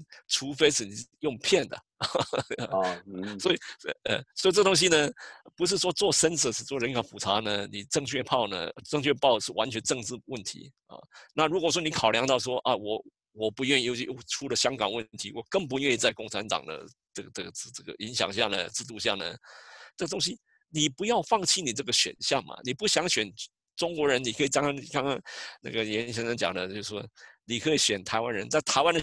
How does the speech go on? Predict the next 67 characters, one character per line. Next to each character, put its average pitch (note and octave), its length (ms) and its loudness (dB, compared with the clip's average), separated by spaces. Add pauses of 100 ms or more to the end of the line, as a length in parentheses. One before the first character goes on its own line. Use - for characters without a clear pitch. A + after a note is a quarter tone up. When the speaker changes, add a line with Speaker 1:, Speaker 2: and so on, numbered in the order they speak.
Speaker 1:
选 A2 180 4
项 C3 140 2
是 C3 100 -2
什 - 160 0
么 - 140 -12
呢？ E2+ 100 -10 (280)
他 D3 100 4
并 F3+ 140 2
没 E3+ 80 6
有 D#3+ 40 8
选 G2+ 160 6
项， G#2 220 0 (100)
他 A2 120 -2
写 - 160 -2
一 - 20 -4
个 A#2 100 -4 (120)
other D3+ 420 6 (240)
Asian。 B2+ 420 2 (320)
Speaker 2:
对， F#2 360 -2
other G#2 440 2
Speaker 1:
哦， G#2+ 80 2
Speaker 2:
Asian， G2 40 -4
Speaker 1:
other B2+ 180 8
Speaker 2:
对。 B2+ 240 6
Speaker 1:
Asian， E2+ 260 4 (800)
你 - 140 -10
切 - 120 2
个 - 100 0
other C3 220 4
Asian， A#2 360 2 (160)
那 G#2 100 -8
你 G2+ 80 -4
写 F#2 220 -2
其 - 160 -2
他 A2 140 2
人， F2+ 160 0
我， G#2+ 220 -2
我 A2+ 160 -4
写 G#2+ 220 -4
我 F#2+ 100 -10
是 A#2+ 120 -4
香 A#2 180 0
港 F2 180 -2
人， G#2+ 220 -8 (460)
我 G2+ 120 -8
台 - 220 0
湾 C3 180 4
人， A2 180 0 (340)
啊， - 100 -2
Speaker 2:
哦， F#2 580 2
Speaker 1:
呃， G2+ 140 -2
Speaker 2:
香 D3+ 140 2
港 G#2+ 200 4
人 G2+ 160 2
也 F2+ 100 0
可 - 140 -6
以 G2 120 -2
写 D2+ 240 -6
呢。 E2 140 -6
Speaker 1:
也 A#2 100 2
可 - 120 -2
以 G#2 80 4
写 E2 200 2
嘛， D#2 100 -10 (240)
Speaker 2:
对， E2+ 140 -4
对， - 100 -4
Speaker 1:
啊， - 100 -12